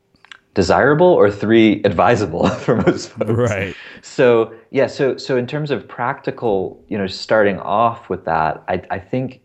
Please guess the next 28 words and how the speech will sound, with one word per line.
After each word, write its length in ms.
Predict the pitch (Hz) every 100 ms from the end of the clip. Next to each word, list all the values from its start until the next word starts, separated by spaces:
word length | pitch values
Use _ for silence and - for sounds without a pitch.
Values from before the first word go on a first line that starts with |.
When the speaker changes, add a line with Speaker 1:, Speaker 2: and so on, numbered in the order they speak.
| _
Speaker 1:
like, 200 | 107 98
what 140 | 107 85
you're 180 | 101 110
describing 640 | 98 - 87 80 80 78
of, 220 | 78 78 -
of 100 | 85
starting 500 | - 110 104 104 95
with 280 | 87 82 - - _ -
at 180 | 82 92
least 300 | 110 123 -
a 40 | -
period 440 | - 113 104 98
every 320 | 87 90 92
day 560 | 82 92 90 82 78 78 _ _ _ _ _ -
where 160 | 95
you 160 | 90 87
can 180 | 87 87
just 260 | 85 -
stop 540 | - - 80 78 - - _ _ _ _ _ _ _ _ _ _ _ -
and 200 | 95 90
you 100 | 82
can 320 | 92 82 78 -
tune 360 | - - 95 87
in 460 | - 85 80 76 78
to 100 | -
what's 220 | 82 82
happening. 560 | - 78 - 76 - 82 _ _ _ _ _ _ _ _ _ _ _ _
And, 480 | 98 92 90 82 -